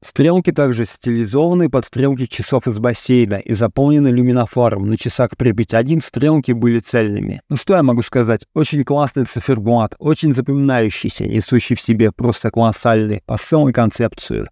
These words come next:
Циферблат отдает дань уважения не только этому городу, но и подвигу ликвидаторов и культуре, освещенной в играх и книгах. Но идея продолжает жить в концептуальных часах.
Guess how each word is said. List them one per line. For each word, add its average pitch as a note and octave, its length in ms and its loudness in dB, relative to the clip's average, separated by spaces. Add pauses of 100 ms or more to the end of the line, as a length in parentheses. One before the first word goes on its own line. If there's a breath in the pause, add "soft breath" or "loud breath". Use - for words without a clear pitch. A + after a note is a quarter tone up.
(140)
Циферблат D3 680 0
отдает D3 380 2
дань C3 220 2
уважения A#2+ 520 2
не A#2 140 2
только D#3+ 340 2
этому A#2 420 0
городу, G#2 520 -2 (100)
но B2 100 -2
и C#3+ 180 2
подвигу C#3+ 420 0
ликвидаторов C3 800 0
и B2 120 -2
культуре, B2+ 600 2
освещенной A#2 680 2
в A2+ 120 0
играх A2 340 0
и A#2+ 100 -2
книгах. A2 520 2
Но C3+ 240 2
идея D3+ 260 2
продолжает A#2+ 640 2
жить A#2+ 320 0 (100)
в - 80 -20
концептуальных A#2 640 2
часах. - 460 -4